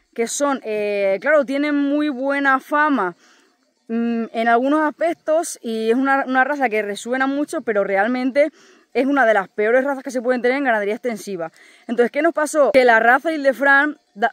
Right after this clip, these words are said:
paren, eh, las ovejas no son muy prolíficas, paren un cordero al año. Sí es verdad que son razas de carne que cogen kilos muy rápido,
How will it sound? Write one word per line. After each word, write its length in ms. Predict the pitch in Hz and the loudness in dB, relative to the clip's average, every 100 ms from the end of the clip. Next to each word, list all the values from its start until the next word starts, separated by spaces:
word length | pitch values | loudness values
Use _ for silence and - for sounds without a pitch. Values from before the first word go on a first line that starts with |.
| - | 0
paren, 380 | 240 262 311 - | 2 2 0 -4
eh, 200 | 202 202 | -4 -4
las 120 | 196 | -2
ovejas 560 | 196 254 269 262 220 | -2 -2 0 0 0
no 160 | - 233 | -6 -6
son 160 | 233 269 | -4 -2
muy 160 | 262 | -2
prolíficas, 560 | 262 214 190 185 170 170 | -2 -4 -4 -8 -12 -8
paren 340 | - 233 269 | -2 0 0
un 120 | 254 | 0
cordero 360 | 254 240 214 240 | 0 -2 0 2
al 140 | 214 | 2
año. 360 | 185 190 180 175 - - | 2 -2 -4 -10 -12 -20
Sí 180 | - 262 | -8 0
es 40 | 247 | 2
verdad 300 | 262 262 262 | 2 2 2
que 140 | 262 | 0
son 280 | - 254 254 | 0 -2 0
razas 400 | 254 254 254 220 | 2 2 0 -2
de 140 | 185 | -4
carne 520 | 151 233 277 247 226 311 - - _ _ | 2 2 2 0 -4 -8 -16 -20 _ _
que 400 | 254 226 214 214 | 0 2 2 2
cogen 320 | 254 247 277 | 0 0 -2
kilos 240 | 202 262 254 | -2 0 0
muy 200 | 233 214 | 0 0
rápido, 480 | 240 262 247 233 | 2 2 2 -2